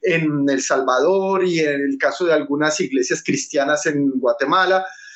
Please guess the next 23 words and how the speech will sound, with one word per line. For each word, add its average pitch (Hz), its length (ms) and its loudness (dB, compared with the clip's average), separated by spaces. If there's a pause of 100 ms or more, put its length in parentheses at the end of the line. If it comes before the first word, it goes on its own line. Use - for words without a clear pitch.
(400)
ha - 160 0
sido 233 320 0
muy, 247 260 0
muy 233 200 0
significativo 202 880 0
porque 196 520 -2
en 190 140 -2
los 190 100 0
momentos 208 540 0
de 202 140 0
crisis 196 760 -4 (100)
la 170 260 0
población 160 600 0
lo 233 120 -2
que 196 80 -6
está 165 180 -2
buscando 190 540 -2
son 202 220 0
certidumbres, 143 920 -2
personas 190 540 -2
que 208 80 0
le 165 120 2
den 180 300 0